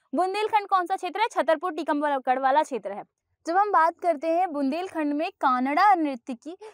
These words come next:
तो यह नृत्य मध्य प्रदेश के क्षेत्र में धोबी समाज के द्वारा किया जाता है। तो किसके द्वारा? धोबी समाज के द्वारा। किस क्षेत्र में?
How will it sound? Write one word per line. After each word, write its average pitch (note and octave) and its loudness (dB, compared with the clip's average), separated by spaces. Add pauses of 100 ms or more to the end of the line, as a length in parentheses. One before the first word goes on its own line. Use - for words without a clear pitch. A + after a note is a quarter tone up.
(120)
तो F4 0
यह D#4 -2
नृत्य F4 -2
मध्य D#4+ -2
प्रदेश C#4+ -6
के C#4+ -8
क्षेत्र C#4+ -6
में E4 -2
धोबी B3+ 2
समाज C4+ -2
के C4 -4
द्वारा B3 0
किया C4+ -10
जाता C4+ -4
है। D4+ -4
तो D4 -12
किसके D#4 -8
द्वारा? D#4+ 2 (400)
धोबी C#4+ 0
समाज E4+ 0
के F4+ -4
द्वारा। E4+ 2 (440)
किस F#4+ -2
क्षेत्र F#4+ -2
में? G#4 0